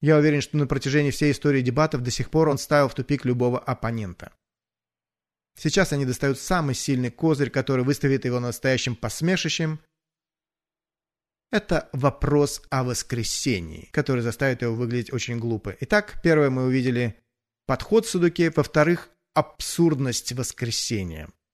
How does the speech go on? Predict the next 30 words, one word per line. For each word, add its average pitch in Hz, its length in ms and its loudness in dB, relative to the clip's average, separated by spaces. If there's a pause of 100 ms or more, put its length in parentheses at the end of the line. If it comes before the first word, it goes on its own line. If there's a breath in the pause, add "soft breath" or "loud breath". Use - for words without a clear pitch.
(720)
Они 180 180 4
считали, 151 320 2
что 131 140 -2
сама 127 300 -2
идея 139 200 0
воскресения 123 540 -4
абсурдна. 120 640 -4
Они 151 160 -2
подошли 131 360 -2
к - 60 -12
нему 131 120 -2
и 123 40 0
спросили 131 400 -4
его, 101 140 -2
двадцать 98 260 -6
восьмой 110 260 -6
стих: - 260 -12 (340)
«Учитель». - 720 0 (1700)
Если 147 200 2
вы 139 100 4
помните, 151 380 0
с 110 40 -6
двадцать 123 220 -4
первого 123 220 -2
стиха 147 440 -6
само 139 360 -2
обращение 131 440 0
было 123 200 0
очень 117 280 -4
почетным 147 720 -2